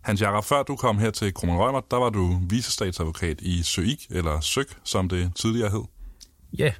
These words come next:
Speaker 2: det er helt korrekt, eller Bagmandspolitiet, som det jo også, øh, bliver kaldt. Jeg er nu partner her i huset og arbejder bredt med straffesager, interne undersøgelser, hvor de her dawn raids, det er en del af hverdagen.
Speaker 1: Og Bart, dit speciale, det er konkurrenceret?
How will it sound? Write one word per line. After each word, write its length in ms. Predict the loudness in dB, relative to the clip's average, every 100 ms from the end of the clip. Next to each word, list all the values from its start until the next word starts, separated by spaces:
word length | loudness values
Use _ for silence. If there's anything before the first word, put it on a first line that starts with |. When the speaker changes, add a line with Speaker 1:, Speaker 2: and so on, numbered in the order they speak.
| -6 0
Speaker 2:
det 160 | 2
er 320 | 4 2 2
helt 300 | 0 -2 -4
korrekt, 400 | -4 -2 -2 -4 -2
eller 260 | 0 0 -2
Bagmandspolitiet, 760 | -2 2 2 2 -2 0 0 0
som 220 | 0 -2
det 80 | 0
jo 100 | 2
også, 280 | 2 0 0
øh, 220 | 2 0
bliver 160 | 0 0
kaldt. 320 | -2 -4 -14 -4
Jeg 160 | 0 4
er 40 |
nu 140 | 4 2
partner 440 | 0 -2 0 0
her 140 | 0 0
i 120 | 0
huset 460 | 0 0 0 -2 0
og 340 | -4 -4 -2
arbejder 360 | -2 0 0 -4 -2
bredt 260 | -2 -2 -2
med 160 | -2 -4
straffesager, 680 | -6 -4 0 2 2 0 0
interne 480 | 2 2 2 0 2
undersøgelser, 580 | 4 4 2 2 2 0 -4 -18 -6
hvor 460 | 2 2 4 2 0 0
de 100 | 2
her 180 | 2 2
dawn 400 | 2 4 4 4
raids, 400 | 4 2 0 -4 0
det 60 |
er 40 | 2
en 60 |
del 200 | 2 0
af 60 | 0
hverdagen. 460 | 0 -2 -2 -4 -6 -16 -20 _ -20 -20 -12
Speaker 1:
Og 120 | 0
Bart, 300 | 0 0 -2
dit 120 | -6
speciale, 440 | -2 -2 2 2 0
det 220 | 0 0
er 160 | 0
konkurrenceret? 680 | 0 0 2 0 0 -4 -6